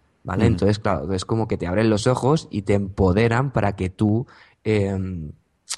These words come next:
Speaker 1: consigas esos objetivos, ¿no? Y se hace un seguimiento. Entonces, es súper enriquecedor, primero porque también se comparte mucha información,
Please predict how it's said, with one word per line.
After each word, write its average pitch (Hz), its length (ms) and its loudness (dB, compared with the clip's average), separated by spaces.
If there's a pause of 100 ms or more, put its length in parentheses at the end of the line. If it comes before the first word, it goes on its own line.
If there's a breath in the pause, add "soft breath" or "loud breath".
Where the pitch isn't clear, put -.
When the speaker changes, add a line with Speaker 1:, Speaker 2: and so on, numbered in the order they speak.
(160)
Speaker 1:
consigas 98 440 -2
esos 113 280 -6
objetivos, 92 600 -4
¿no? 98 100 -2
Y 117 60 2
se 110 120 0
hace 95 160 0
un 127 100 -2
seguimiento. 98 680 -2 (320 loud breath)
Entonces, 107 400 2
es 113 120 -2
súper 131 640 2
enriquecedor, 101 920 0
primero 123 280 0
porque 123 220 -4
también 107 260 -4
se 135 140 -4
comparte 110 500 -2
mucha 113 440 -4
información, 71 840 -4